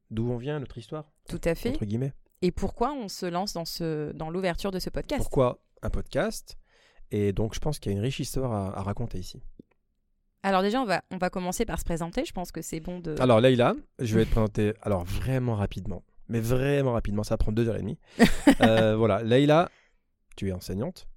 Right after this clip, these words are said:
Speaker 2: Tout à fait.
Speaker 1: professeure de français. Depuis de nombreuses années, tu enseignes le français, c'est ça ? À des
Speaker 2: Oui, à des
Speaker 1: étrangers.
Speaker 2: non-francophones,
Speaker 1: À des
Speaker 2: voilà,
Speaker 1: non-francophones.
Speaker 2: à des étrangers,
Speaker 1: À des
Speaker 2: oui.
Speaker 1: étrangers. D'ailleurs, c'est pas trop difficile, tiens.
Speaker 2: C'est challenging, c'est <laughs>
Speaker 1: Oh là là,
Speaker 2: Non.
Speaker 1: tout de suite, tout de suite.
Speaker 2: Non,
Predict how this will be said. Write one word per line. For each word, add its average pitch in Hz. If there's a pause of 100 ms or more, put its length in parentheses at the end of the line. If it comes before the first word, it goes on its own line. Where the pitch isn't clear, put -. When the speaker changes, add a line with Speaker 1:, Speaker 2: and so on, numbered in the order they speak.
(140)
Speaker 2:
Tout -
à -
fait. -
Speaker 1:
professeure 101
de 92
français. 151
Depuis 196
de 180
nombreuses 165
années, 131
tu -
enseignes 123
le 117
français, 131 (380)
c'est -
ça ? 170 (180)
À 214
des 190
Speaker 2:
Oui, 151
à 196
des 156
Speaker 1:
étrangers. 165
Speaker 2:
non-francophones, 165
Speaker 1:
À 110
des 101
Speaker 2:
voilà, 101 (120)
Speaker 1:
non-francophones. 110
Speaker 2:
à 131
des 170
étrangers, 139
Speaker 1:
À -
des 185
Speaker 2:
oui. 226
Speaker 1:
étrangers. 101 (300)
D'ailleurs, 180
c'est -
pas 202
trop -
difficile, 113
tiens. - (1200)
Speaker 2:
C'est 415
challenging, 196
c'est 339
<laughs> 254
Speaker 1:
Oh 135
là 139
là, 147
Speaker 2:
Non. 196
Speaker 1:
tout -
de -
suite, 233
tout 220
de -
suite. 208
Speaker 2:
Non, 170